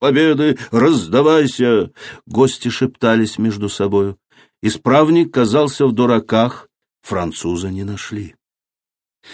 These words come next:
Вероятно, он успел скрыться, быв предупрежден,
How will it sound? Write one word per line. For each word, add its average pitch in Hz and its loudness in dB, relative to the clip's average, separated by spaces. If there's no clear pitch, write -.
Вероятно, 165 2
он 165 4
успел 160 0
скрыться, 165 -2
быв 113 -2
предупрежден, 123 0